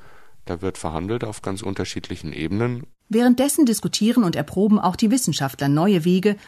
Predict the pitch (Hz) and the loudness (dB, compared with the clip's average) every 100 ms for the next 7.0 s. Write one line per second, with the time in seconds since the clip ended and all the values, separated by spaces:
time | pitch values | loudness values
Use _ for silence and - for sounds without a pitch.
0 | - 202 214 - - 156 156 151 185 202 | -4 -2 0 0 0 0 0 0 2 2
1 | 170 - 147 165 170 165 180 160 151 196 | 0 -4 -6 -6 -6 -6 -6 -4 -2 -2
2 | - 135 - - _ _ _ - 151 147 | -2 -6 -8 -14 _ _ _ -4 0 2
3 | 147 147 175 180 - 233 202 175 156 151 | 0 2 2 2 4 4 2 0 0 0
4 | 147 160 147 147 160 151 - - - 175 | 0 0 0 0 0 -2 -4 -20 -4 2
5 | 202 226 - 151 151 - 220 - 190 180 | 4 4 4 2 2 0 -2 0 0 0
6 | 165 147 131 147 - 151 - 208 208 | 0 -4 -4 -4 -4 -4 2 2 2